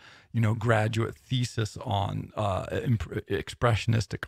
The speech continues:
art have sounded like, right? It's like, "Ah, leave me alone and let me paint," right? That's, that's what I want to do. And so we, we all, boy, we fall for the institution trick every time. We think, "Man,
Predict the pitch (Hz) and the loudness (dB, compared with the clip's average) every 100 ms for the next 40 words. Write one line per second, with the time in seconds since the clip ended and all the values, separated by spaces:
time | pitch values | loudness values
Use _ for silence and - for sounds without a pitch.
0 | - 107 98 - 107 104 - - 117 104 | 4 6 6 0 -4 -4 -10 0 2 2
1 | 101 92 - - 104 - 98 113 120 - | 0 -4 -2 -4 -6 -2 0 0 -2 -6
2 | - 135 123 160 113 135 160 151 131 117 | -4 -2 0 0 2 2 4 6 6 6
3 | 95 98 120 110 110 - 113 - - 107 | 4 2 2 2 0 0 0 0 -4 -4
4 | 107 117 - _ - - - - 120 - | -2 -4 -4 _ -20 -18 -18 -6 -6 -4
5 | 110 101 101 98 110 104 110 143 131 101 | -2 0 2 0 -2 -2 0 2 2 0
6 | - - - - _ 127 120 - 131 117 | -8 -20 -20 -20 _ 2 2 4 6 6
7 | 117 - 123 _ - 135 127 - 135 127 | 4 -4 -12 _ -4 -2 -2 -4 -4 -2
8 | 120 _ _ - 131 160 151 107 - 156 | -4 _ _ 4 6 6 4 0 0 4
9 | 139 113 107 131 127 123 113 - 117 - | 4 4 2 2 2 2 -2 2 0 0
10 | 101 - 117 - 104 - 101 - 110 101 | -4 2 2 2 -2 0 -2 0 -2 0
11 | 104 - 98 87 110 110 - 110 101 127 | 0 -2 -4 -6 -4 -4 0 0 4 4
12 | 135 131 | 6 2